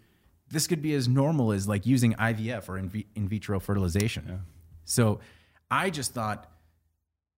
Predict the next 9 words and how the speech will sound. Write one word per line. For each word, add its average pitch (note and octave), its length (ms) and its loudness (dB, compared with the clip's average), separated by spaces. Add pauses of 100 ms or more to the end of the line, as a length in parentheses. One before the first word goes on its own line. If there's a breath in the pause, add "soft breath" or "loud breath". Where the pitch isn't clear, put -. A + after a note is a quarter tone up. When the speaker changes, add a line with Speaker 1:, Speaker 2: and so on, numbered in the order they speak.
Speaker 1:
he - 200 -6
really D3+ 500 0 (560)
shined C3+ 420 0
a B2 40 2
light A#2 380 0 (140)
on G2 440 -2
the A2 140 -4
implications B2+ 720 0
of, F#2 340 -2